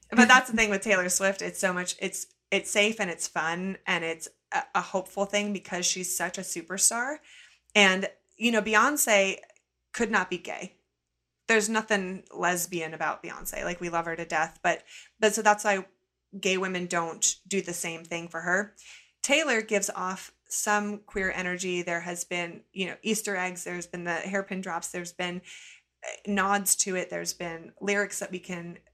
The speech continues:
delve into. But we're so desperate for that as queer women, to have any kind of major representation, someone that we idolize so much, like, the idea that they could be queer is so in our, our souls. We crave that so much because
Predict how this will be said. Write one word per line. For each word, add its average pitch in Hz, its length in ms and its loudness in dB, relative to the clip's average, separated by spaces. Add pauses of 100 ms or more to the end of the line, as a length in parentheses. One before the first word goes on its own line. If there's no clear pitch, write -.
(160)
delve 190 260 0
into. 190 280 -4
But 190 160 -2
we're 196 100 -4
so 214 440 -2 (100)
desperate 165 560 -4
for - 160 -12
that - 320 -8 (180)
as 180 220 0
queer 185 180 -6
women, 170 220 -8
to 180 60 -6
have 180 260 -8
any 220 260 -2
kind 190 320 -4
of 165 240 -6 (440)
major 180 800 0
representation, 175 880 -4
someone 202 540 -2
that 185 120 -4
we 175 120 -6
idolize 175 480 -4
so 180 180 -4
much, - 480 -4
like, 170 220 -4
the 165 120 -2
idea 175 300 -2
that 196 160 -2
they 170 120 -6
could 175 360 -10
be 185 100 -4
queer 175 560 -6 (560)
is 202 180 4
so 226 440 0 (460)
in 240 180 2
our, 196 340 0
our 185 140 -2
souls. 196 440 0
We 185 80 -12
crave 202 360 -2
that 185 200 -2
so 185 200 2
much 220 260 -6
because 175 380 -6